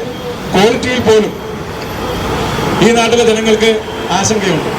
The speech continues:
ഒരു ഇൻഡിപെൻഡന്റ് ഏജൻസി എന്ന നിലയിൽ, ഇൻഡിപെൻഡന്റ് എഞ്ചിനീയർ എന്ന നിലയിൽ മറ്റൊരു കമ്പനിയാണ് ഈ നിർമ്മാണ പ്രവർത്തനങ്ങൾ വിലയിരുത്തുന്നതിന്റെ ക്വാളിറ്റി പരിശോധിക്കുന്നത്. ഈ കമ്പനികളൊക്കെ തമ്മിലുള്ള ധാരണയുടെ ഭാഗം, ധാരണയുടെ ഭാഗമായി പലപ്പോഴും നിർമ്മാണ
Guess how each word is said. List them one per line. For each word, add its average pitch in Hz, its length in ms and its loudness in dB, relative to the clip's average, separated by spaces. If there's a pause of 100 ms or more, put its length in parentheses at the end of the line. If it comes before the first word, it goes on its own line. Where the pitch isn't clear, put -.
(520)
ഒരു 208 160 4
ഇൻഡിപെൻഡന്റ് 240 500 0
ഏജൻസി 240 320 0
എന്ന 233 120 0
നിലയിൽ, 226 220 2 (100)
ഇൻഡിപെൻഡന്റ് 233 400 0
എഞ്ചിനീയർ 233 340 0
എന്ന 226 140 0
നിലയിൽ 214 220 4 (480)
മറ്റൊരു 262 360 2
കമ്പനിയാണ് 240 540 2 (300)
ഈ 214 120 4
നിർമ്മാണ 220 280 0 (100)
പ്രവർത്തനങ്ങൾ 214 540 2
വിലയിരുത്തുന്നതിന്റെ 208 680 2
ക്വാളിറ്റി 214 380 2
പരിശോധിക്കുന്നത്. 190 580 -2 (640)
ഈ 214 40 4 (100)
കമ്പനികളൊക്കെ 247 640 0
തമ്മിലുള്ള 240 320 2 (120)
ധാരണയുടെ 240 440 2
ഭാഗം, 214 220 -2 (760)
ധാരണയുടെ 240 460 2
ഭാഗമായി 208 400 2 (960)
പലപ്പോഴും 233 480 4 (680)
നിർമ്മാണ 240 300 2